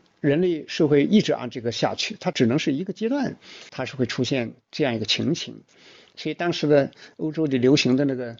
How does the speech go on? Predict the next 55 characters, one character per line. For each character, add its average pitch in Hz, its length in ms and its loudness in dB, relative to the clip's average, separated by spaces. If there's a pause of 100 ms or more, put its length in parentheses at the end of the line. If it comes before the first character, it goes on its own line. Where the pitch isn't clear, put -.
话， - 400 0 (480)
任 175 140 2
何 139 140 2
人 131 120 6
想 127 160 0
去 131 140 -2
地 135 180 -8
狱， 131 260 -2 (260)
就 135 160 2
去 131 240 -8
意 139 160 -4
大 135 140 2
利 120 280 4 (380)
待 143 140 -2
上 139 120 0
两 110 140 2
个 104 80 -4
星 113 180 -4
期， - 320 -12 (220)
也 123 160 4
就 156 100 0
是 143 100 6
说， 139 240 -2 (440)
两 123 160 4
个 123 80 0
星 165 120 2
期 156 140 -2
就 139 100 -6
让 127 200 -4
你 113 40 -4
沉 123 280 2
沦 123 160 0
了。 - 120 -8 (280)
<laughs> 143 200 2 (640)
所 - 120 -2
以 - 20 2
这 247 140 6
是 - 100 4
这 262 140 6
本 156 100 4
书 147 200 -4
啊， 120 140 -10 (300)
哎， 139 80 -2
看 - 220 -2
的 147 100 0
时 120 140 -14
候 127 280 -2 (440)
就 - 120 -2
让 151 140 -4
你 143 60 -4
觉 143 120 -2
得 143 60 0
很 147 160 4
可 - 180 0
笑， - 300 -4